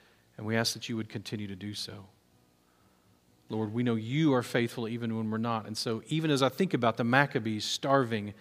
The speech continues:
and defeated over and over and, and facing the challenges and hardships, as I think about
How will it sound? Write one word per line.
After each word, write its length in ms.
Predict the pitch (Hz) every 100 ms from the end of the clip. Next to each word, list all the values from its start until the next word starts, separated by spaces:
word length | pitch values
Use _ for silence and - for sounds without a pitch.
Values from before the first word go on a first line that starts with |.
| - - -
and 120 | 120
defeated 520 | 113 - 190 165 127
over 320 | - 147 143
and 100 | 143
over 280 | 151 151 131
and, 160 | 117 110 - - -
and 160 | 139 120
facing 400 | - 190 - 165
the 100 | 143
challenges 480 | 143 175 170 135 131
and 100 | 127
hardships, 540 | 156 160 147 127 -
as 60 | 131
I 80 |
think 240 | 120 185 180
about 340 | 135 123 123